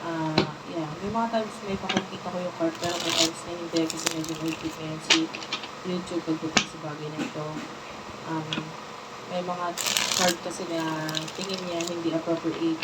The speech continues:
sa, eh, lahat ng pages, so medyo mahigpit siya doon. Let's start what we have here for the sign of water sign. Page of Cups is here. Page of Pentacles.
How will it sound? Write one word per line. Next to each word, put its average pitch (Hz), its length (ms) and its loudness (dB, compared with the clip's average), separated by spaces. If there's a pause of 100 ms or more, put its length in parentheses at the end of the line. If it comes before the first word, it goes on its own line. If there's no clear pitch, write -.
sa, 156 240 2 (400)
eh, 160 80 2 (160)
lahat 165 160 2
ng 156 240 0
pages, 156 640 -4
so 143 80 -6 (720)
medyo 160 240 -2
mahigpit 160 400 0
siya 143 240 -2
doon. - 120 0 (1000)
Let's - 240 -2
start 220 480 6
what 170 160 2
we 160 240 4
have 156 240 4
here 202 240 4
for 156 160 2
the 156 80 0
sign 151 320 -4 (160)
of 196 320 4 (720)
water 165 240 2
sign. 160 400 -2 (800)
Page 208 320 4
of 202 160 4
Cups 202 320 0
is - 240 -2
here. 202 400 6 (2250)
Page 170 320 8
of 160 160 2
Pentacles. 160 640 -4